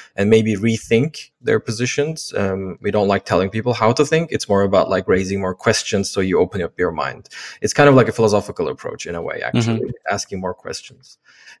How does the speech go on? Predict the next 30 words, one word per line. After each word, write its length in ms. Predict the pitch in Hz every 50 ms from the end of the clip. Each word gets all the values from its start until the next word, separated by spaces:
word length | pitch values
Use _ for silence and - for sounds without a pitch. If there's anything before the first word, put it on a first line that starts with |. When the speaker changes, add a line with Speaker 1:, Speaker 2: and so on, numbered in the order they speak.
| -
Speaker 1:
And 400 | - 98 98 98 101 95 92 92 - - -
we 160 | - 104 110 107
see 260 | - - 117 113 113
a 60 | 110
significant 760 | - - 104 98 113 120 113 - 117 - 117 107 101 - - _ _ _ _ _ _ _ _ _ _ _ _ _ - - -
challenge 480 | - 113 104 101 104 101 101 104 87
in, 160 | 101 101 95 92
like, 260 | 92 90 90 - -
fostering 580 | - - 104 98 - - - 113 101 101 98
a 60 | 95 92
community, 640 | - - 87 87 92 104 117 123 143 165 175 156
and 420 | 143 127 104 104 107 - - - -
we're 180 | - 107 110 110
lucky 340 | 107 113 117 - - 120 104
we've, 300 | 104 104 98 95 - -
we've, 160 | 80 92 95
we've 220 | 87 95 95 90 92
established 580 | 90 - - 113 117 104 98 95 - - -
a 60 | -
so-, 160 | - - - 87
quite 420 | - - - - 95 78 - -
solid 420 | - - - 101 104 98 87 76
and 120 | 85 85 -
strong 260 | - - 98 92 92
community 540 | - 101 98 98 104 101 98 92 90 90 90
that 180 | 90 90 -
sees 220 | - - 92 87 87
value 400 | 92 92 95 98 98 98 98 90
in 100 | 65 -
this. 360 | 85 113 127 - - - -